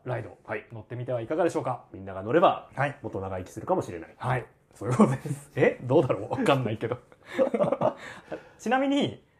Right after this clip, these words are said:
Speaker 1: あの、海外では、
Speaker 2: ほうほう。
Speaker 1: スパイダーマンザライドのアトラクションは、
Speaker 2: うんうん。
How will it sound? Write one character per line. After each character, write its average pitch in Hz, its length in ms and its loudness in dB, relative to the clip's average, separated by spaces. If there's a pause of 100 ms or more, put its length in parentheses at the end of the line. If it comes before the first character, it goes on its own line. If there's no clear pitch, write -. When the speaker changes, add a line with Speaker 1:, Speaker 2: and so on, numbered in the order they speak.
Speaker 1:
あ 135 160 0
の、 127 380 0
海 247 260 4
外 123 200 4
で 101 100 -8
は、 127 200 2 (100)
Speaker 2:
ほ 151 200 8
う 107 40 -2
ほ - 0 -
う。 87 120 -2
Speaker 1:
ス - 40 -8
パ 175 140 2
イ 180 60 0
ダ 185 160 4
ー 180 40 2
マ 160 180 2
ン 147 260 -6
ザ 147 140 0
ラ 151 100 4
イ 147 60 4
ド 110 100 -4
の 95 80 -8
ア 90 40 -12
ト - 100 -8
ラ 107 80 -6
ク - 80 -16
シ - 80 -12
ョ 110 40 -6
ン 110 100 -6
は、 131 160 2
Speaker 2:
う 95 40 -2
ん 92 40 -8
う - 20 -10
ん。 87 180 -14